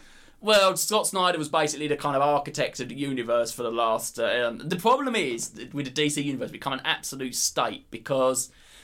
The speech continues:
usually with a comic universe, you'll have someone who's writing, like, the big book, like Avengers or Justice League or something like X-Men, who will kind of, they will kind of have the architect status, so they kind of decide where the universe goes.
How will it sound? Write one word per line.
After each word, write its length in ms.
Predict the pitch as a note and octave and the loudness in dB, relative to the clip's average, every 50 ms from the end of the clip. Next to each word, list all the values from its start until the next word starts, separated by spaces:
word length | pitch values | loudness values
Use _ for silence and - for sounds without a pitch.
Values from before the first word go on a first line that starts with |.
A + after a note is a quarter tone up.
| - - | -20 -14
usually 380 | _ F#3+ G#3+ B3+ C4+ C4 G#3+ A#3 | _ 0 2 2 4 4 4 2
with 100 | G3 F3 | 2 0
a 60 | F3+ | -2
comic 320 | F3 - F#3+ F3 D#3+ C#3+ - - - - _ _ _ | -2 2 2 2 2 0 -8 -12 -20 -20 _ _ _
universe, 580 | - C3+ B2 A#2 A2 G#2 G#2 G#2+ G#2+ G#2 - - | -6 -4 -4 -2 -4 -4 -2 -2 -2 -2 -2 -4
you'll 120 | C3+ C#3 | 0 2
have 160 | D#3 E3+ F3+ - | 2 2 2 2
someone 280 | - F#3 D#3+ D3+ D3+ | 0 0 0 0 -2
who's 140 | D3 D3 C#3 | -4 -4 -2
writing, 320 | C#3+ D3 C#3 - C#3 C3+ | 2 2 2 2 0 0
like, 220 | B2+ B2+ A#2+ - - | 0 -2 -2 -2 -6
the 80 | B2 | -6
big 260 | - D3+ C#3+ C#3 C3 - | -2 -2 -2 -2 -2 -6
book, 300 | A#2 G#2+ E2+ - - - | -8 -8 -8 -8 -6 -4
like 320 | A2+ G#2+ G#2 - - - | -2 0 0 -2 -4 -6
Avengers 600 | A#2 A#2 A#2+ A2+ A2+ A2 G#2+ A2+ A2 A2 A2 G#2 | -4 -2 -2 -2 -2 -4 -4 -4 -2 -2 -4 -4
or 100 | G2 G2+ | -6 -6
Justice 420 | G#2 A#2+ G#2+ G2+ - - G#2 G#2 - | -6 -6 -8 -8 -8 -10 -10 -10 -8
League 300 | G#2 G#2 G#2+ G#2+ G#2 G#2 | -8 -8 -8 -8 -10 -10
or 60 | G#2 | -8
something 180 | - A2 G#2 G#2 | -6 -6 -4 -4
like 240 | G#2+ G#2 G#2 G2+ | -4 -4 -2 -2
X-Men, 640 | B2 A#2+ A2+ - - A#2+ G#2+ G#2 G2+ G2+ G#2 G#2 - - - - - - - - - - - | -4 -4 -6 -10 -10 -8 -6 -6 -6 -6 -8 -10 -14 -20 -20 -20 -20 -20 -20 -20 -20 -8 -2
who 220 | E3 D#3+ D#3 C#3+ | 0 2 2 4
will 180 | C#3 D3 D3 C#3+ | 4 2 2 0
kind 320 | C#3+ - D#3+ E3 D#3+ D3+ | 0 0 2 2 2 4
of, 500 | D3 C#3+ C#3+ C#3+ B2+ C3+ C3+ C3 C3 - - | 4 4 4 2 0 -4 -12 -16 -16 -4 0
they 260 | D#3 D3+ E3 E3+ D#3+ | 2 2 2 2 0
will 160 | D3 D3 C#3 | -2 -4 -4
kind 220 | - D3+ C#3+ C3+ | -2 -2 -2 -2
of 60 | C3 C3+ | 0 0
have 220 | C#3 C#3 C3 C3 | 0 0 0 0
the 840 | C3+ C3+ C3+ C3+ C3 C3 C3 C3 C3 C3 B2+ C3 B2+ B2+ B2 - - _ _ _ _ _ _ _ _ _ | 0 0 0 0 0 -2 -2 -2 -4 -4 -4 -4 -4 -6 -6 -8 -12 _ _ _ _ _ _ _ _ _
architect 540 | - C#3 C#3 - C3+ C3 A#2+ - C3 - - | 0 0 0 0 0 -4 -8 -6 -8 -6 -6
status, 380 | - - A2 A2 A2+ A#2 A2+ - | -6 -6 -4 -6 -4 -6 -8 -10
so 60 | - | -6
they 180 | - C3+ C3+ C3 | -4 -4 -4 -2
kind 220 | C3 - B2+ B2 | -4 -4 -4 -4
of 40 | A#2+ A#2+ | -6 -8
decide 320 | - - C#3 C3 B2 A#2 | -6 -2 0 0 0 2
where 100 | B2+ B2 | 0 -4
the 80 | A#2+ B2 | -4 -2
universe 480 | B2 C#3 C#3 C#3 C3+ C#3 C#3 C#3 C3+ - | -4 -2 -2 -2 0 2 2 0 0 0
goes. 460 | - C#3+ D3 D#3 E3+ E3+ - - | 0 0 0 0 -2 -4 -8 -8